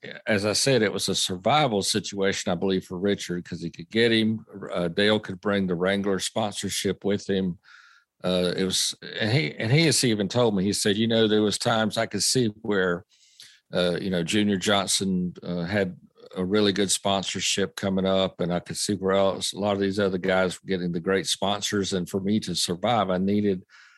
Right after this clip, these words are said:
not only great sponsorship, but I needed a great driver." Uh, you know, Dale wasn't happy where he was, and, and we just worked it out to where to get him in my car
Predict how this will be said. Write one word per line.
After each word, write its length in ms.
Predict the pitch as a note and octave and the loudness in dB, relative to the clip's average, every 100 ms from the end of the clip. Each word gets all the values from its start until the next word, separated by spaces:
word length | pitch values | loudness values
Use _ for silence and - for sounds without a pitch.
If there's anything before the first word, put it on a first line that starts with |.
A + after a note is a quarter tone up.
| _ | _
not 220 | G2+ G#2+ | 0 2
only 220 | G#2+ G#2 F#2+ | 2 2 0
great 340 | F#2+ G2 E2 | 2 2 2
sponsorship, 800 | - - G#2 - G2 - G2 - | 0 0 -2 -2 -6 -4 -4 -4
but 80 | F#2 | -2
I 60 | F#2+ | 0
needed 340 | G#2 G2 F2+ | 2 2 0
a 60 | F2 | 0
great 280 | F#2+ F2 | 0 0
driver." 520 | C#2 F#2 F#2+ F#2 F2+ - _ _ - - _ - | 0 2 2 2 -2 -4 _ _ -20 -20 _ -4
Uh, 420 | F2+ F2+ F2+ F#2 | 0 2 0 -4
you 120 | - F#2 | -4 -2
know, 120 | F2+ | 0
Dale 640 | F#2 G2+ G2+ F#2+ F2+ - - | 2 4 4 2 0 -4 -8
wasn't 400 | G#2+ G#2+ G#2+ G2+ | 0 2 0 -4
happy 420 | G#2+ G#2+ G2+ G2+ | -2 -2 0 -2
where 260 | F2 G#2 F#2+ | 0 0 0
he 160 | G2 | -2
was, 580 | G2 G2 G2 G2+ G2+ F2 | -2 2 4 4 2 0
and, 220 | F2 F2 | -2 -4
and 180 | D#2+ F2 | -6 -4
we 140 | F#2+ G2 | -2 -2
just 220 | G#2 - | -2 -4
worked 220 | F2+ - | -6 -2
it 60 | F#2+ | 0
out 220 | F#2+ E2+ | 0 -2
to 60 | F#2+ | -4
where 160 | G2+ | -4
to 80 | F#2 | -4
get 240 | F2+ G2 | -2 -2
him 120 | F#2 F2+ | 0 0
in 100 | F2 | 0
my 180 | F2 | 0
car 500 | - - A#2+ G#2 F#2+ | -2 -2 0 0 0